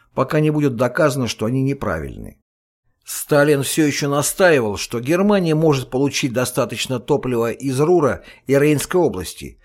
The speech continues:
и что на территории, оккупированной поляками, не осталось немцев.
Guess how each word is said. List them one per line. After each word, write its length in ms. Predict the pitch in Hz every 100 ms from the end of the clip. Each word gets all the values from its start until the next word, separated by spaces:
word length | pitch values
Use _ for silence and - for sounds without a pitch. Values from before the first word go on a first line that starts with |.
| _ _
и 100 | 131
что 220 | 127 147
на 80 | 143
территории, 460 | 151 156 156 196 147
оккупированной 520 | - 135 139 127 135
поляками, 720 | - 139 113 - 73 64 104 -
не 100 | 113
осталось 520 | 117 - 139 139 -
немцев. 360 | 95 62 -